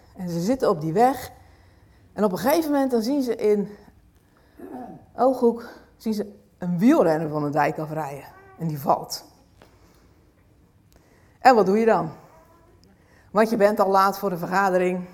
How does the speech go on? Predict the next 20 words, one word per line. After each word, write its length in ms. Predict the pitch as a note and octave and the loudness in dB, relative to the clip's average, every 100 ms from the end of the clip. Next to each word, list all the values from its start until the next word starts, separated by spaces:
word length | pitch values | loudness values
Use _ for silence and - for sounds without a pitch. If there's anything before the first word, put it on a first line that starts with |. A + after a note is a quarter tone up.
| - _ _ _ _ _ | -20 _ _ _ _ _
En 160 | - F#3 | 0 0
een 100 | F3+ | 2
wielrenner 580 | A3 B3 F#3 E3 E3 E3 - _ | 4 6 6 4 0 -4 -10 _
is 180 | - A3 | 6 6
een 80 | E3+ | 4
sportman. 600 | - G3 F3 D#3+ D3+ C#3 - - _ _ _ _ - | -2 0 0 -2 -4 -8 -16 -20 _ _ _ _ -12
Toch, 160 | F#3 | -8
Lex? 340 | F3+ F#3+ - - _ _ _ _ | -8 -8 -12 -20 _ _ _ _
Ja. 120 | - - - - - - - | -20 -20 -20 -20 -20 -20 -4
Dus 240 | G3 G3 - | -2 -2 -4
een 100 | E3+ | -6
sportman, 720 | - C4+ C4+ F3+ E3 F3 A3 - - - - - - - - - - - | 4 6 8 4 4 2 -2 -10 -20 -20 -20 -20 -20 -20 -20 -20 -20 -4
wat 180 | E3 A3 | 4 6
doet 160 | C4 D4 | 6 6
hij? 280 | F#3 A3+ - - _ - _ - - - _ _ - | 2 0 -6 -18 _ -20 _ -20 -20 -20 _ _ -4
Die 200 | F3 G3 | 0 6
valt 260 | A#3+ A#3+ | 6 6
van 140 | A#3+ G#3 | 4 2
zijn 120 | F#3+ | 2
fiets 480 | D#4+ C#4+ A#3+ - | 2 2 2 -6